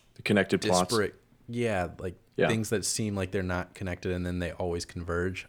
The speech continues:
Speaker 2: I, I
Speaker 1: Yep.
Speaker 2: always like to see how they pull that off and how everything's connected, which
Speaker 1: Yeah,
Speaker 2: this film
Speaker 1: I
Speaker 2: does really pretty, well, pretty well.
Speaker 1: Pr-, fairly well.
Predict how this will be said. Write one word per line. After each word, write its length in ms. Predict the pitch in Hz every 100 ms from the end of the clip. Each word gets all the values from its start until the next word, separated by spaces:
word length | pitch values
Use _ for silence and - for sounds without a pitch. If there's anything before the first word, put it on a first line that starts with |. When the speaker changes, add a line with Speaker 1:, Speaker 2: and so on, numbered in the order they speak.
| -
Speaker 2:
I, 80 |
I 200 | 95 95 98
Speaker 1:
Yep. 80 |
Speaker 2:
always 220 | 98 92 -
like 180 | 90 -
to 100 | 90
see 260 | - 90
how 280 | - 95 90
they 120 | 87
pull 280 | 85 - 85
that 180 | 80 85
off 260 | 82 85
and 140 | 87 87
how 220 | - 87
everything's 400 | 85 85 85 85
connected, 480 | - 92 92 87 92
which 160 | 90 90
Speaker 1:
Yeah, 380 | 117 120 117 113
Speaker 2:
this 120 | 110
film 180 | - 120
Speaker 1:
I 80 | 123
Speaker 2:
does 180 | 110 90
really 340 | 87 87 90 - _
pretty, 200 | - 135 107
well, 300 | 143 156 147 - -
pretty 240 | - 92
well. 220 | 82 - - _
Speaker 1:
Pr-, 260 | - 156 -
fairly 400 | - 139 117 95
well. 360 | 87 87 87